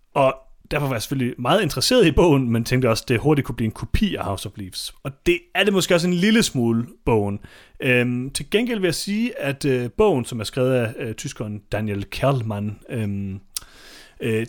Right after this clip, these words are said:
den er faktisk ganske god. Det er faktisk en novelle, i hvert fald lige sådan på kanten til at være en novelle. Jeg tror, den er hundrede, ja, den er hundrede tretten sider lang. Øhm, og jeg, jeg læste den på sådan en, en gang, altså en, en aften, hvor jeg lå op i min seng. Øh,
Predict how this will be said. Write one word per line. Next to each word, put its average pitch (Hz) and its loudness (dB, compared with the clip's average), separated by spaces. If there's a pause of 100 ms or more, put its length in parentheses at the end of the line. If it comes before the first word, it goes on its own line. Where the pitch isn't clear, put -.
den 165 2
er 165 -4
faktisk - -4
ganske 180 -4
god. 214 -2
Det 165 4
er 160 4
faktisk 202 0
en 175 0
novelle, 156 2
i - -14
hvert 175 -4
fald 196 2
lige 226 2
sådan - -4
på - 0
kanten 196 -2
til - -4
at 120 0
være 117 0
en 113 -2
novelle. 117 0
Jeg 131 0
tror, 147 0
den 131 -2
er 113 0
hundrede, 117 0
ja, 131 -10
den 113 -6
er 117 -2
hundrede 127 0
tretten 139 -2
sider 117 -4
lang. 110 -6 (600)
Øhm, 110 0 (300)
og 143 2
jeg, 117 2 (240)
jeg - -14
læste 117 -6
den 247 -4
på 180 -2
sådan 180 -2
en, 127 2 (640)
en 175 0
gang, 131 0
altså 123 0
en, 113 -2
en 120 0
aften, 120 -2
hvor 113 -2
jeg 113 0
lå 117 2
op 107 0
i - -4
min 123 -6
seng. 123 -2
Øh, 107 -2